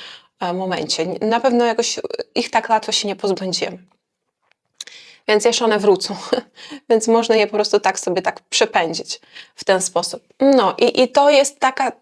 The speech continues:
to jest też taki rodzaj dyscypliny, tak? Bo musimy to wytrzymać, ale jeśli my to wytrzymamy, i to nie jest aż takie trudne, jak wytrzymać, nie wiem, <laughs> przed zjedzeniem, powstrzymać siebie przed zjedzeniem jakiegoś czekoladowego kawałka tortu, jakiegoś super fajnego tortu.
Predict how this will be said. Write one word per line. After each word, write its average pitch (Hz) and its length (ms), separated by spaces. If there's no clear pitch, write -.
to 269 80
jest 277 140
też 262 180
taki 254 220
rodzaj 226 300
dyscypliny, 202 640
tak? 190 200
Bo 214 80
musimy 214 280
to 220 120
wytrzymać, 196 640
ale 214 140
jeśli 247 180
my 220 100
to 202 120
wytrzymamy, 240 600
i 247 40
to 269 80
nie 269 100
jest 269 140
aż 254 100
takie 226 220
trudne, 226 420
jak - 200
wytrzymać, 190 560
nie 190 120
wiem, 165 300
<laughs> - 400
przed 220 240
zjedzeniem, 226 480
powstrzymać 226 520
siebie 208 180
przed 208 240
zjedzeniem 214 380
jakiegoś 202 420
czekoladowego 196 1000
kawałka 202 420
tortu, 190 440
jakiegoś 165 340
super - 320
fajnego 165 420
tortu. - 420